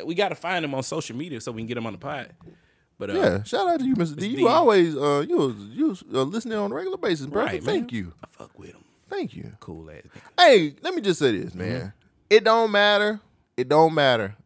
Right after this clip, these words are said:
Speaker 2: It don't matter when we go out. It don't matter. It, why aren't people having conversations anyway about, like,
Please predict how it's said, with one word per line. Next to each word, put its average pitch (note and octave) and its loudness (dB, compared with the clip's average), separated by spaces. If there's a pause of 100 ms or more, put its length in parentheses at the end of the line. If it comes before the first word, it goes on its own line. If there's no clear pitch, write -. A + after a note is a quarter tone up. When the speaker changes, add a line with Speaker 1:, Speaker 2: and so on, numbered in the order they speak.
Speaker 2:
It G#2 -6
don't C3+ 0
matter C#3 0
when C3 -4
we C3 -4
go B2 4
out. B2 4 (220)
It G#2 -2
don't G#2 0
matter. E2 -10 (1000)
It, D3+ -12 (460)
why G#3+ -2
aren't F4+ 0
people D4 4
having A#3 0
conversations A3 -2
anyway F3+ -2
about, C3 2 (200)
like, C3 0